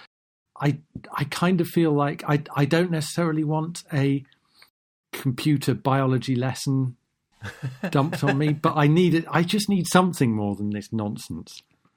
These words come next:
Speaker 2: Okay, so I think a couple of things here. One, you know, if we're talking about shows that look at the real possibilities of the privacy or D N A or something, you gotta turn to Black Mirror, not Doctor Who. Two, um,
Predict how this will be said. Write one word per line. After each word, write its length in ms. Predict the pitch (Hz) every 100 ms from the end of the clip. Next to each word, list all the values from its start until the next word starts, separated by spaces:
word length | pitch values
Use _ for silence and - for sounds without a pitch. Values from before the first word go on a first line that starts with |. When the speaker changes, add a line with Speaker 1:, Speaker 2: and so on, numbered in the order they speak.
| _
Speaker 2:
Okay, 320 | - 185 104 104
so 240 | - -
I 60 | 160
think 220 | 208 202
a 100 | 175
couple 280 | - 156 131
of 60 | 113
things 220 | 110 104
here. 160 | 110 107
One, 400 | 117 151 185 185
you 120 | 147
know, 100 | 131
if 100 | 131
we're 60 | 135
talking 340 | 131 185 196 190
about 220 | 135 113
shows 320 | - 117 117
that 120 | -
look 160 | 117 -
at 80 | -
the 60 |
real 600 | 101 101 127 135 139 131 _ _ _
possibilities 840 | - 110 - 92 113 110 110 104 -
of 280 | 95 90 92 -
the 60 |
privacy 600 | - 127 131 123 - 123
or 380 | - 101 95 - - - -
D 180 | - -
N 60 | -
A 200 | 143 117
or 100 | -
something, 360 | - 113 113 113
you 80 | 113
gotta 200 | 156 156
turn 280 | - 135
to 60 | 131
Black 400 | - 113 113 -
Mirror, 340 | 120 131 107 104
not 240 | 104 -
Doctor 360 | 104 104 - 98
Who. 240 | 139 - - - - - - -
Two, 400 | - 190 156 165 - - - -
um, 480 | 151 147 147 147